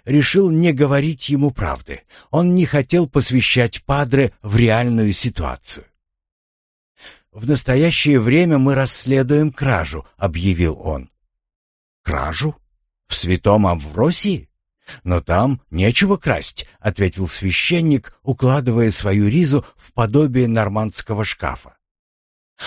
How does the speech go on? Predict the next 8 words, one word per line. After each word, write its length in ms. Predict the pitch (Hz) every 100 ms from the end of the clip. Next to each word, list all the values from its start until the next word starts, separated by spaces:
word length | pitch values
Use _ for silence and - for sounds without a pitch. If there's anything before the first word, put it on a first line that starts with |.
| - _
«А 300 | - 113 107
фрески?» 640 | - 117 90 - - 160 - _ _ _ _ _ _ _ _ _ _
«Какие 360 | 175 170 120 78
фрески?» 580 | - 95 73 - 82 - _ _ _ _ _ _ - _
«Те, 140 | 156
что 200 | - 151
на 120 | 139
потолке?» 640 | 135 135 151 160 - 214